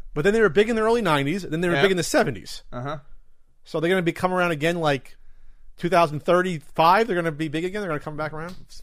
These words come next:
Speaker 2: fucking haunted bastards.
Speaker 1: You
Speaker 2: I
Speaker 1: don't like
Speaker 2: hate
Speaker 1: them?
Speaker 2: No, I
Speaker 1: I had
Speaker 2: don't.
Speaker 1: a couple as a kid.
Speaker 2: I think I did too.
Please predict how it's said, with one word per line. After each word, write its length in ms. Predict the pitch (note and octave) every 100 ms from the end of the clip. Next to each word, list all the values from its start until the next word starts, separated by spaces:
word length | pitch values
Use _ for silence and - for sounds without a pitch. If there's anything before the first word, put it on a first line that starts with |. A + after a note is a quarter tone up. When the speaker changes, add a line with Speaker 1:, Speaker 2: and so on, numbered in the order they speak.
| -
Speaker 2:
fucking 400 | - B2+ A2 A2 -
haunted 560 | - C#3 A#2+ B2+ A#2 -
bastards. 520 | G#2+ A#2 - A#2+ A#2
Speaker 1:
You 40 | C3+
Speaker 2:
I 20 |
Speaker 1:
don't 120 | C#3
like 100 | D3+
Speaker 2:
hate 40 | F#3
Speaker 1:
them? 160 | F#3
Speaker 2:
No, 160 | C#3 C3+
I 60 | G3
Speaker 1:
I 40 |
had 80 | D#4
Speaker 2:
don't. 80 | D4
Speaker 1:
a 20 |
couple 280 | D#3+ B2+ A#2+
as 120 | G#2+
a 20 |
kid. 200 | - - - - - - - -
Speaker 2:
I 40 |
think 120 | A3 D3+
I 80 |
did 240 | E3+ B2+ C#3
too. 320 | C#3+ A2+ A2